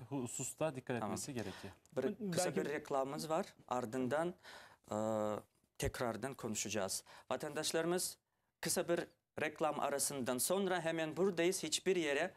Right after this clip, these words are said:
Speaker 2: ayrılmayın. Bugünkü programımıza geldiğiniz için size çok minnettarım. Sizin yorumlarınız şu anki durumda, e, çok mühim vatandaşlarımız için.
Speaker 1: Rica ederiz. Biz
Speaker 2: Çok
Speaker 1: memnun
Speaker 2: sağ
Speaker 1: olduk.
Speaker 2: olun, var olun.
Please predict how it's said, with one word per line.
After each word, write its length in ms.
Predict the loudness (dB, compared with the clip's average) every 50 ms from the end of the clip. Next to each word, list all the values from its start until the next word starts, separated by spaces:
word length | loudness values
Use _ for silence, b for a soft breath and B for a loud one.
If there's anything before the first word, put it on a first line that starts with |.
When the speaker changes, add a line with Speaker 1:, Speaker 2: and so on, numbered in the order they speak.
| B B B
Speaker 2:
ayrılmayın. 580 | 0 2 4 4 2 2 2 0 -2 -4 -6 -10 _ _ _ _ _ _ _ _ _ _ _ _ _ _ _ _ _ _ -14
Bugünkü 680 | -12 -10 -10 -10 -12 -12 -10 -6 -4 -2 0 0 -2 -4 -6 -12 _ _ _ _ _
programımıza 580 | -2 0 2 2 2 2 2 0 0 0 0 -2
geldiğiniz 440 | 0 0 0 0 0 -2 -4 -4 -4
için 300 | -4 -4 -4 -4 -6 -8 _ _ _ _ _ _ _ _ -8
size 280 | -6 -2 -2 -2 -2
çok 280 | -2 -2 -4 -4 -2 -2
minnettarım. 800 | 0 0 0 0 -2 -4 -2 0 0 0 0 -2 -4 -6 -10 -12
Sizin 320 | -8 -6 -4 -4 -2 0 0
yorumlarınız 680 | 2 2 2 2 2 2 2 2 2 0 0 0 0
şu 320 | 0 0 0 0 2 2 0
anki 360 | 0 -2 -2 -4 -6 -6 -4
durumda, 540 | -4 -2 -2 -2 -2 0 0 0 -2 -4 -8 _ _ _ _ _ _ _ _ _ -6 -2
e, 140 | -2 -2 0
çok 300 | 0 -2 -2 -4 -4 -6
mühim 260 | -8 -6 -6 -8 -8 -10 _ _ _ _ _ _ -8
vatandaşlarımız 680 | -6 -6 -4 -4 -4 -4 -4 -6 -6 -6 -6 -8 -8 -8
için. 260 | -8 -8 -8 -8 -10 -16 _ _ _ _ _ -12
Speaker 1:
Rica 260 | -10 -6 -2 0 0
ederiz. 280 | 0 -2 -4 -8 -10 -10 -6
Biz 120 | -4 -2
Speaker 2:
Çok 120 | 0 0 0
Speaker 1:
memnun 140 | 0 0
Speaker 2:
sağ 220 | 0 2 2 0 0
Speaker 1:
olduk. 100 | -2 -2
Speaker 2:
olun, 100 | -2 0
var 200 | 0 0 0 0
olun. 440 | 0 -2 -2 -4 -6 -8 -10 -10